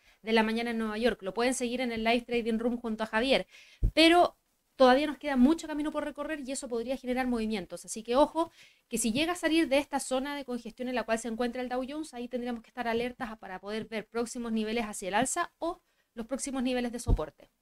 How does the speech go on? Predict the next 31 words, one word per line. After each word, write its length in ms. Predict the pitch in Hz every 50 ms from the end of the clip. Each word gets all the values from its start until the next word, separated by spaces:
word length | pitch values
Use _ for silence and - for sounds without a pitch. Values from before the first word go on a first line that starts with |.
| _ _ _ _ _ _ _ -
El 160 | - 214 226
Nasdaq 560 | 254 311 349 349 349 - 226 233 - - - _ _
cotiza 520 | - 240 233 302 285 294 - 311 302 294 -
hoy 160 | 226 233 220
día 400 | 220 262 269 285 285 285 294 294
con 300 | - 233 233 254 262 -
una 240 | - 254 262 262 254
caída 240 | 254 233 240 247 247
de 80 | 247 240
un 120 | 233 233 -
uno 320 | - 330 330 339 330 339 294
coma 200 | 302 277 294 285
ochenta 280 | - 277 269 254 240
y 80 | 233 226
siete 300 | - - 262 254 254 214
por 120 | 214 208
ciento, 360 | - - 214 185 175 - 180
una 160 | 185 196 208 -
fuerte 420 | _ - 269 277 277 269 - 277
caída 320 | 262 254 254 262 269 262
para 140 | 226 240 226
el 160 | 226 226 226
Nasdaq, 420 | 240 254 262 - - 277 277 269 _ _ - - _ _
mucho 340 | - 240 302 311 311 302 285
más 180 | 285 294 277
de 80 | 277 262
lo 120 | 247 240
que 120 | 240 233 233
tienen 320 | 240 247 240 247 240 -
el 180 | - 202 202 214
resto 540 | 220 247 285 302 - _ - 233 247 269